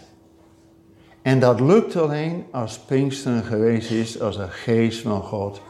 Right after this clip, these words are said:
je aanvuurt. En met die persoon van Simson, daar hebben wij vaak nog wel eens wat moeite mee. We denken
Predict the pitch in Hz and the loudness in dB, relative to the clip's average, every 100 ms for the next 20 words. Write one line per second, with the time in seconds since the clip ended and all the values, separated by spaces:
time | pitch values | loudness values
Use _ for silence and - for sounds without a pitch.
0 | - - - 107 120 117 117 127 117 113 | -20 -20 -8 0 2 2 0 0 0 -2
1 | 95 - 110 92 85 - - - - _ | -8 -12 -12 -10 -12 -16 -20 -20 -20 _
2 | _ _ _ _ - - - - - 156 | _ _ _ _ -20 -20 -20 -14 -2 2
3 | 196 202 185 180 180 - - - - - | 2 2 2 0 -2 -10 -20 -20 -20 -20
4 | - - - - - - - 131 - 214 | -20 -20 -20 -20 -20 -6 0 2 2 4
5 | 214 208 - 131 117 - - 233 190 - | 4 2 0 -2 -2 -4 -2 0 0 -2
6 | 143 139 139 - - - 131 156 190 156 | -2 -2 -4 -10 -18 -8 -4 0 0 2
7 | 127 117 - 180 165 143 117 127 120 98 | 2 2 -2 -4 -4 -4 0 0 0 -2
8 | 95 92 - 117 185 139 - 95 85 82 | -4 -4 -4 -2 0 0 -4 -8 -8 -10
9 | - - - - _ _ - - - - | -12 -20 -20 -20 _ _ -20 -20 -20 -20
10 | - 123 156 175 180 151 | -6 0 4 4 4 0